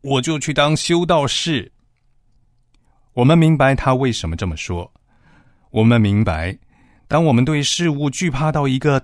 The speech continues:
地步，就会与神做交易了。我们会说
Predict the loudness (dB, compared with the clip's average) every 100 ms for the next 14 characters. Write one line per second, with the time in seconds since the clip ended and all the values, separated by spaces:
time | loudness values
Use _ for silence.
0 | -4 -4 -2 -4 -2 -4 -4 _ _ _
1 | _ _ -4 -2 -2 -4 -2 -2 -2 -2
2 | -2 -2 -4 -2 -2 0 -2 -4 -8 -10
3 | -20 _ _ _ _ _ _ _ _ -4
4 | -2 0 -2 0 -2